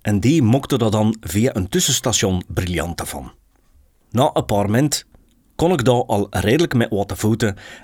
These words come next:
en mijn leermeester vond dat ik van mijn eigen kost beginnen snijden.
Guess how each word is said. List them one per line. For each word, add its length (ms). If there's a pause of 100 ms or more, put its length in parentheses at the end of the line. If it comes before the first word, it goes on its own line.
(120)
en 120
mijn 160
leermeester 720 (200)
vond 400
dat 140
ik 100
van 140
mijn 140
eigen 300
kost 220
beginnen 300
snijden. 460